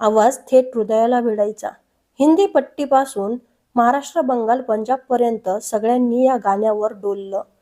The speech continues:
या अलीचा तो आवाज म्हणजे भावनांचा स्फोट होता.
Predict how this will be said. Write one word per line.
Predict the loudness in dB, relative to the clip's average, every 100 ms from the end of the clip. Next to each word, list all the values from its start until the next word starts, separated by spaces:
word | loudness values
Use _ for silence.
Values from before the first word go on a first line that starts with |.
| _ _ _
या | 2 4
अलीचा | 4 0 -6 -2 -2
तो | 0 2
आवाज | 2 2 2 0 0
म्हणजे | -6 -6 -4 -6
भावनांचा | -6 -8 -6 -8 -6 -8
स्फोट | -8 -8 -8 -8
होता. | -16 -12